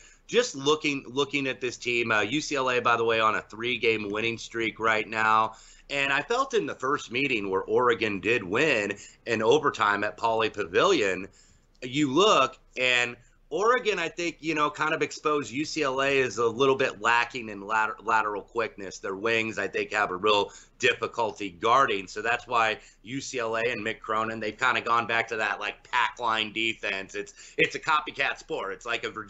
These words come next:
everybody, you know, Virginia succeeds in the pack line, so everybody wants to run that. So that's what you're doing. You pack it in, hope the other team shoots bad. And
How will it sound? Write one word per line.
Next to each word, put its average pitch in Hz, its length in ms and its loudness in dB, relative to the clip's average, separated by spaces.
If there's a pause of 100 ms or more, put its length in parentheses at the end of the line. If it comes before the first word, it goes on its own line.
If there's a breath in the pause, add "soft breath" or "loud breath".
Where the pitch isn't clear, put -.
everybody, 127 420 -2
you 120 260 -4
know, 117 120 -2
Virginia 117 420 -2
succeeds 113 520 -10
in 110 100 -4
the 98 60 -6
pack 123 340 0
line, 101 280 -4 (220 loud breath)
so 120 220 -4
everybody 120 440 0
wants 113 360 -4
to 95 100 -8
run 123 380 2
that. 98 360 0
So 110 380 0 (340 loud breath)
that's 143 280 0
what 135 120 -4
you're 113 140 -8
doing. 147 380 -2
You 117 100 -14
pack 131 380 -2
it 139 100 -8
in, 117 320 -4 (280 soft breath)
hope 127 260 -6
the 127 160 -4
other 127 180 -2
team 120 320 -10
shoots 139 320 -6
bad. 104 480 -2
And 104 220 0